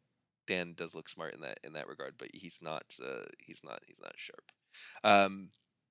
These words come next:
so yeah, and then, uh, uh, so I would say that, I guess just to continue on Sai's plot line,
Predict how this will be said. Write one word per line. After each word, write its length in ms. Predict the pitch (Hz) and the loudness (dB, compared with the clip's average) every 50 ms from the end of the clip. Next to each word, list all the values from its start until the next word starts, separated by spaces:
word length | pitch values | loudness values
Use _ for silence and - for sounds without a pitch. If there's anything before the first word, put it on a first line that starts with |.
| _ _ _ _ _ _ _ _ _ _ _ _ _ - - | _ _ _ _ _ _ _ _ _ _ _ _ _ -8 -2
so 160 | - - 131 | 0 2 4
yeah, 360 | 123 139 160 151 104 92 90 135 | 8 10 10 12 12 12 12 10
and 120 | 135 151 | 10 10
then, 260 | 170 175 180 180 180 | 10 8 8 8 6
uh, 280 | 180 175 170 160 151 123 - - - - - | 4 6 6 6 4 2 0 -4 -8 0 4
uh, 460 | 117 127 139 135 135 135 135 131 113 73 | 6 6 8 6 6 4 2 0 0 4
so 440 | - - - 160 151 147 139 120 - _ _ - | 6 6 6 6 4 2 -2 -6 -10 _ _ 0
I 80 | 117 139 | 2 2
would 160 | 147 156 147 - | 2 4 4 4
say 320 | - 165 156 151 147 147 | 6 8 8 6 6 4
that, 280 | 139 131 117 117 107 - - - - - - - - - _ - - - _ _ _ _ _ _ _ _ _ _ _ - | 4 4 4 4 4 2 2 2 2 4 2 0 -2 -4 _ -20 -20 -20 _ _ _ _ _ _ _ _ _ _ _ 0
I 80 | - 120 | 0 2
guess 200 | 113 131 - - | 4 4 4 4
just 240 | - 127 - - - | 4 4 2 2 2
to 220 | 110 98 98 95 - | 2 2 0 0 -2
continue 440 | - - 101 - - 113 117 113 107 | -6 -8 -4 -2 -2 -2 -2 -2 -2
on 160 | 101 98 95 | -2 0 2
Sai's 380 | - - 98 95 98 104 104 - - _ _ _ _ _ _ _ _ _ _ _ _ - - - - - - - | 2 2 4 6 4 4 4 0 -6 _ _ _ _ _ _ _ _ _ _ _ _ -16 -14 -12 -12 -12 -10 -4
plot 380 | - 101 101 107 110 117 - - | 0 4 6 6 6 6 4 0
line, 680 | - 92 95 90 87 87 87 87 87 87 90 90 87 | -4 -2 0 2 4 4 4 2 0 -2 -4 -8 -14